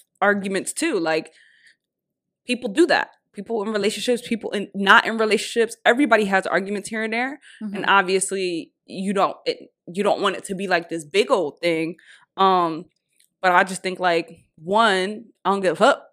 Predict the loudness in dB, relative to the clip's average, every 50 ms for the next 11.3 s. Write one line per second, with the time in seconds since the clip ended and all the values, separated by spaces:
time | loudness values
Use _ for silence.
0 | _ _ -6 -2 -2 0 0 0 0 2 4 4 2 2 0 -4 -4 -2 -4 -4
1 | -6 _ -16 -16 -16 -16 -18 -20 _ _ _ -2 -2 0 0 0 0 0 -2 -4
2 | -6 -10 -12 -14 -18 _ _ _ _ -10 -10 -4 0 0 2 2 0 -2 -4 -6
3 | -4 0 0 0 2 2 2 2 2 0 -4 -6 -6 -4 -4 -2 -2 -2 -2 0
4 | 0 0 0 -2 -2 -2 0 0 0 -2 -4 _ _ _ _ _ _ _ -10 -4
5 | 0 0 2 2 2 2 0 0 -4 -6 -2 2 2 2 2 0 -2 -2 -4 -2
6 | -2 -2 -2 -2 -4 -4 -4 0 2 2 2 2 2 0 -2 -2 0 0 -2 -4
7 | -4 -4 -6 -6 -4 0 0 2 2 2 0 -4 -8 -6 -6 -6 -4 -4 -4 -2
8 | -2 -2 -4 -2 -4 -4 -4 -4 -6 -8 -6 -4 -4 -4 -4 -6 -6 -6 -6 -6
9 | -8 -10 _ _ _ _ _ _ _ _ -4 0 2 2 2 0 -2 -6 _ _
10 | _ _ _ _ _ _ _ _ _ _ _ _ _ _ _ -6 -4 -2 0 0
11 | 0 0 -2 -4 -8 -12